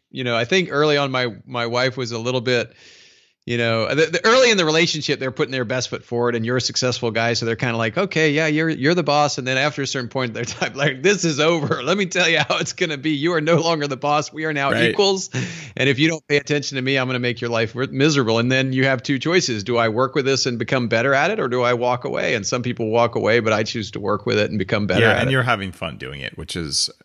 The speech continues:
Speaker 2: into the
Speaker 1: We're
Speaker 2: tent.
Speaker 1: having a blast. We're, the closer we get, the more we, fun we have. We're having a lazy day tomorrow. We'll just hang out, probably go to a movie with the kids and do absolutely whatever they wanna do. That's, that's what I do. And I just clear the whole day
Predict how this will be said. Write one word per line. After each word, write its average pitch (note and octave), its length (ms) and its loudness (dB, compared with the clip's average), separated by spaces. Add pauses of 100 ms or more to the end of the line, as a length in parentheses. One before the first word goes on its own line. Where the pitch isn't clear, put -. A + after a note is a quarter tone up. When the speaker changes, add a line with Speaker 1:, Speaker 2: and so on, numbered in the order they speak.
(180)
Speaker 2:
into D#2+ 240 -6
the - 140 -10
Speaker 1:
We're E3+ 120 6
Speaker 2:
tent. G3 120 4
Speaker 1:
having G3+ 200 2
a F3+ 60 -2
blast. C3 460 -2
We're, B2+ 200 -2
the B2 100 -10
closer D#3 320 0
we - 140 -10
get, C#3 160 2
the C3+ 60 -2
more C3+ 220 2
we, C3+ 140 2
fun C3 320 -2
we C3 160 2
have. C3 260 2
We're A#2+ 120 -2
having A#2+ 240 0
a G#2+ 60 -4
lazy A#2 360 0
day A#2 160 0
tomorrow. A#2+ 360 2
We'll A2 160 -4
just A2 200 -4
hang A2 240 0
out, A2+ 200 0
probably G#2 220 0
go A2 100 0
to A2 60 2
a G#2+ 60 0
movie G#2+ 280 -2
with G#2 140 -2
the A#2 80 -6
kids A2+ 420 2
and F#2+ 220 -2 (400)
do A2+ 140 4
absolutely A#2+ 460 2
whatever A#2 320 2
they A#2 120 2
wanna A#2 240 0
do. A#2+ 220 -2
That's, G2 280 -4
that's G#2+ 220 -2
what A2 120 -2
I G#2 80 2
do. A#2 260 2
And G#2+ 80 2
I A2+ 100 2
just A2 220 0
clear C#3+ 240 4
the B2 100 0
whole D#3+ 380 0
day C3 420 0